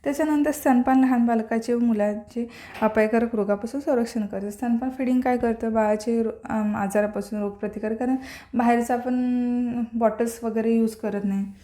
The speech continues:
त्याच्यामुळे बाहेरचे रोग होण्याचा प्रश्न नाही. ते आईमार्फतच म्हणजे फीड असतात, बायका तसे बाळंतपणामध्ये खूप काळजी घेतात,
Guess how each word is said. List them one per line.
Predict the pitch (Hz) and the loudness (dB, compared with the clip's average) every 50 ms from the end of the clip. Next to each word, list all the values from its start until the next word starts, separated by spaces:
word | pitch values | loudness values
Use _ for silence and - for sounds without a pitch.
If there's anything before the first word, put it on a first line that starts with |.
| - - - _ - | -20 -20 -20 _ -6
त्याच्यामुळे | 240 240 226 254 254 254 262 254 254 | -4 -2 0 2 2 4 2 2 2
बाहेरचे | 247 240 233 226 220 233 247 | 2 2 2 2 2 2 4
रोग | 240 240 240 | 4 4 4
होण्याचा | 247 240 240 233 247 | 4 2 0 -2 -4
प्रश्न | - 262 247 254 254 | -4 -6 -2 0 0
नाही. | 226 214 214 | 0 0 -2
ते | 240 | -2
आईमार्फतच | 233 220 202 208 220 220 226 - - - - - - 247 254 247 226 226 - - 240 240 262 254 254 - | -2 -2 0 0 0 0 -2 -2 -4 -10 -16 -8 -4 -2 0 0 0 0 -2 -4 -4 -4 -4 -6 -6 -4
म्हणजे | 240 233 240 233 226 220 233 240 226 233 - - - _ _ _ _ _ _ _ 233 | -2 0 2 4 4 4 4 2 2 0 -4 -10 -18 _ _ _ _ _ _ _ -12
फीड | - - 247 233 226 | -2 0 2 4 4
असतात, | 220 220 - 220 214 | 2 2 0 0 0
बायका | 214 214 208 208 202 220 220 220 220 220 - | 0 0 0 0 0 0 -2 -2 -2 -4 -4
तसे | 226 226 220 - 233 | -4 -4 -2 0 0
बाळंतपणामध्ये | 226 220 208 208 208 208 208 - - 214 214 214 214 208 214 214 - | 2 2 2 2 0 0 -2 -2 -2 -2 0 0 0 -2 -2 -2 -4
खूप | 226 226 | -6 -4
काळजी | - 220 196 190 190 208 | -4 -4 -4 -2 -2 -2
घेतात, | 202 208 202 196 196 196 | -2 -2 -2 -2 -2 -4